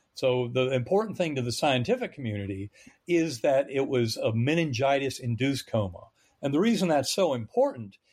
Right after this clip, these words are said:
is because of what we know about the nature of meningitis and how it affects the brain, affects especially the neocortex, the brainstem. And this was a very severe case. That's what that case report makes clear. But the other important thing that they made clear in the case report,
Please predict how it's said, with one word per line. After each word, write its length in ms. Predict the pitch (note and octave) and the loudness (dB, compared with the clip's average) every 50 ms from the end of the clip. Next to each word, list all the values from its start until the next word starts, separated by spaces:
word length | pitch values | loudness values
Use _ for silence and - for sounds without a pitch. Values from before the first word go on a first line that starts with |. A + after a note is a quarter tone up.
| _ _ _ | _ _ _
is 160 | - D3 C3+ | -10 -10 -8
because 320 | - - D3 - E3+ C#3+ B2 | -4 -6 -2 -2 -2 -4 -2
of 80 | B2+ | -4
what 200 | B2 D#3 F3 E3 | 0 0 0 0
we 120 | C#3+ C#3 C3+ | -4 -10 -4
know 180 | C3+ C#3+ C#3 | 0 2 2
about 280 | C#3 C3 C3 B2+ B2 - | 2 4 2 2 2 0
the 80 | B2+ | -2
nature 560 | A#2 A2+ A#2+ C3+ C#3+ D3 C#3 - - A#2+ A#2 A2+ | -2 0 2 4 2 2 2 0 0 0 2 2
of 180 | A2+ G#2 G2+ | 0 -2 0
meningitis 720 | A2 A#2+ B2+ C3+ C3 A2+ - B2 A#2+ A#2+ A#2 A#2+ A#2 - - | -2 -2 0 0 0 0 2 2 2 2 2 0 -2 -4 -6
and 100 | A2+ G2 | -4 -2
how 240 | A#2+ B2 A#2+ A#2+ | 0 2 4 4
it 140 | A2 G#2+ - _ _ _ _ _ | 2 0 -2 _ _ _ _ _
affects 520 | - A#2+ A#2 - - - E3+ E3+ E3+ - - | -4 -4 -4 -4 -2 0 0 0 -2 -6 -10
the 140 | - - B2+ | -6 -6 -2
brain, 400 | G#2+ C3+ C#3 C3+ B2 G2 F#2+ G#2 | 0 0 0 0 -2 -4 -6 -10
affects 360 | G2+ - - B2+ A#2+ - - | -10 -2 -2 -2 -2 -2 -8
especially 420 | - - - - D3 C3 - C3 | -12 -6 -2 -2 -2 -2 -2 -4
the 80 | G#2 G#2+ | -6 -4
neocortex, 800 | A2 G#2+ G2+ G2+ F#2+ - D#3+ D3 C#3 B2+ D3+ C#3 B2+ A#2 - | -4 -2 -2 -4 -4 -2 -2 0 0 0 0 0 0 -2 -6
the 80 | - G#2+ | -14 -6
brainstem. 720 | F#2+ A#2 B2 B2 B2+ B2 A2+ - - B2+ B2 A#2+ A2+ A2+ - _ _ _ _ _ _ _ _ _ | -2 0 0 0 0 -2 -4 -4 0 2 2 2 2 0 -4 _ _ _ _ _ _ _ _ _
And 280 | - C3+ B2+ B2 A#2+ A#2+ | -2 0 2 2 2 2
this 200 | A#2+ G#3 C#4 - | 2 0 0 0
was 140 | F3+ C3+ A#2+ | -2 -2 -2
a 80 | B2 | -4
very 480 | A2 G2+ G2 G2+ C#3+ F#3 G#3 F3+ C#3 A#2 | -4 -4 -6 -2 0 2 2 2 2 0
severe 440 | A2+ - - C3 A2+ A2+ A#2+ A2+ G2+ | -2 -2 -2 -2 2 2 2 0 0
case. 420 | F#2+ - C#3+ B2+ G2+ F#2+ F#2+ - | -2 0 0 0 0 -2 -4 -2
That's 220 | - C#3 B2+ - - | -2 -2 -2 -2 -6
what 100 | B2 A2 | -2 0
that 200 | A2+ A2 A2 - | 0 0 0 0
case 240 | D3+ D3 C#3 - | -2 -2 -2 -2
report 340 | - A#2 - B2+ A2 G#2 G#2 | -4 -4 -2 -2 -2 -2 -2
makes 200 | G#2 G#2 G2 - | -4 -6 -6 -8
clear. 400 | - _ C#3+ D3+ C3 G#2+ F#2+ F#2+ _ - - - _ _ _ | -6 _ -2 0 2 0 0 -2 _ -20 -20 -20 _ _ _
But 160 | - C#3+ C#3 | -4 -2 0
the 120 | F#3 F#3+ | 2 2
other 200 | G#3+ A#3 A3+ G#3 | 2 2 2 2
important 560 | E3+ D3 C3+ - - - C4 D4+ D4 B3 - | 0 -2 -4 -6 -2 -2 -2 0 -2 -8 -14
thing 260 | - - C3 B2 A#2+ A2+ | -8 -6 -4 -4 -2 -4
that 120 | A#2+ - | -4 -2
they 100 | - A#2+ | -2 -2
made 320 | A2 A2 A2 G#2 G2 - | 0 0 -2 -2 -4 -8
clear 240 | - - G#2 G2 G2+ | -6 -4 -2 -2 -2
in 60 | G2+ | -2
the 80 | G2 G2 | -4 -4
case 300 | - B2 A#2 G2+ F#2+ - | -2 -2 -2 -2 -2 -6
report, 400 | G#2+ F#2+ _ G#2 G2 G2 A2+ - | -12 -10 _ -4 -4 -4 -4 -6